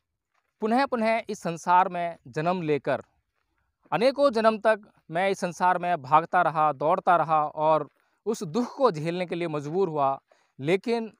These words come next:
हे ग्रह कारक, मैंने अब तुम्हें देख लिया है, अब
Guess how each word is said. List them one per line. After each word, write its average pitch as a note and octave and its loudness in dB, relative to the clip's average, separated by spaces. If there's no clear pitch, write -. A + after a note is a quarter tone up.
हे G#3 0
ग्रह D#3+ -6
कारक, D#3+ 2
मैंने F#3 0
अब E3 -6
तुम्हें E3 -6
देख D3+ -4
लिया D#3+ -2
है, C#3 -2
अब B3 2